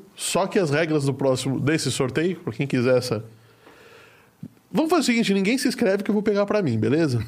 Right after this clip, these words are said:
<laughs> Mentira. É... As, as regras do próximo sorteio estarão no próximo episódio.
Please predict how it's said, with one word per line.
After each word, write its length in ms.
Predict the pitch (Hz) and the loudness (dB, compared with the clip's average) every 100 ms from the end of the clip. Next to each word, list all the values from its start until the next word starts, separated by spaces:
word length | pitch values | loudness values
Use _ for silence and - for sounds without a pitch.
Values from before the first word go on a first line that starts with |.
| - | 0
<laughs> 120 | 202 | 0
Mentira. 500 | 127 160 - 135 110 139 117 | 0 0 0 0 0 -2 -4
É... 520 | 131 123 127 127 120 113 - - - - - - - - _ _ _ _ _ _ - 123 | 0 2 4 4 4 0 -8 -18 -20 -20 -20 -20 -20 -20 _ _ _ _ _ _ -6 -2
As, 160 | 127 113 | 0 0
as 300 | 143 143 120 | 0 0 0
regras 340 | 156 175 175 | 0 2 0
do 80 | 147 | 0
próximo 400 | 151 165 160 156 | 0 -2 -2 -2
sorteio 400 | 151 143 151 185 | 0 -2 0 -2
estarão 300 | 175 180 165 | 0 0 0
no 120 | 175 | 0
próximo 480 | 170 147 143 139 135 | 0 0 0 2 0
episódio. 600 | 131 208 151 139 151 202 | 2 0 2 2 2 -2